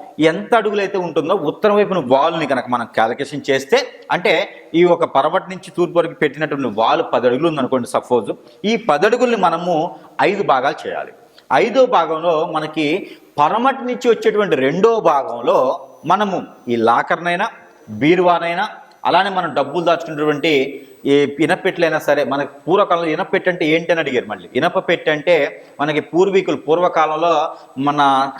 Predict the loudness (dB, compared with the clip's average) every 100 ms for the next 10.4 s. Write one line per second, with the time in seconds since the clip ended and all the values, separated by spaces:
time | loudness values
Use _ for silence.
0 | -8 0 0 2 2 4 2 2 2 2
1 | 0 -2 -4 -2 -4 -2 -2 0 0 0
2 | -2 -4 -14 -18 -20 -6 0 4 4 2
3 | 0 2 2 2 -2 -4 -4 -6 -8 -12
4 | -14 _ 0 2 0 -2 -4 0 0 0
5 | -4 -2 2 4 4 4 2 0 -4 -4
6 | 0 0 0 0 -2 0 0 2 0 2
7 | 0 0 0 0 -2 0 -2 -2 -2 -2
8 | -4 -4 0 0 0 -2 0 0 -2 -6
9 | -6 -18 -2 2 2 2 2 0 -2 -10
10 | -6 -2 -2